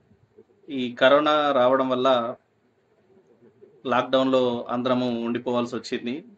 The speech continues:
So, లాక్‌డౌన్‌లో summer అయ్యేసరికి, ఆ, మనము వ్యక్తిగత పరిశుభ్రత, భౌతిక దూరం, మాస్క్, వీటి గురించి అవగాహన, ప్లస్ మన కుటుంబ సభ్యులను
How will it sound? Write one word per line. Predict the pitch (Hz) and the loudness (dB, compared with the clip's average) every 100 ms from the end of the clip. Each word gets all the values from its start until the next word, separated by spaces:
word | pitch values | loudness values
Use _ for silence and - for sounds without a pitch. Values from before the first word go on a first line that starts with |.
| _ _ - | _ _ -20
So, | - 123 120 | -12 -8 -4
లాక్‌డౌన్‌లో | 120 127 135 135 135 135 | -4 -2 0 0 -2 -2
summer | 127 123 127 123 | -4 -2 0 0
అయ్యేసరికి, | 120 120 120 117 120 127 127 _ _ _ _ _ _ _ _ _ - | 0 -2 -6 -8 -6 -8 -10 _ _ _ _ _ _ _ _ _ -12
ఆ, | - 123 120 120 | -6 -4 -4 -4
మనము | 120 120 120 117 117 123 - _ _ _ _ _ _ _ _ - _ - | -2 -2 -2 -6 -8 -12 -20 _ _ _ _ _ _ _ _ -20 _ -4
వ్యక్తిగత | 123 - 135 135 | -4 -2 -2 0
పరిశుభ్రత, | 127 127 123 127 127 - 135 - _ _ _ _ _ _ _ _ - | 0 -2 -2 -4 -2 0 -2 -4 _ _ _ _ _ _ _ _ -18
భౌతిక | 143 127 120 127 123 | -6 -4 -4 -4 -4
దూరం, | 123 123 123 - _ _ _ _ _ _ - | -4 -2 -4 -8 _ _ _ _ _ _ -10
మాస్క్, | 127 123 127 - 131 123 131 _ - _ _ _ _ - | 0 0 0 -4 -8 -8 -10 _ -20 _ _ _ _ -2
వీటి | 135 135 | 0 0
గురించి | 131 135 127 127 | -2 -2 0 0
అవగాహన, | 120 123 123 127 127 127 135 _ _ - | 2 2 2 0 -4 -4 -10 _ _ -8
ప్లస్ | 143 127 - | -6 -4 -4
మన | 123 | -4
కుటుంబ | 123 127 131 127 | -4 -6 -4 -4
సభ్యులను | 127 123 127 | -4 -6 -6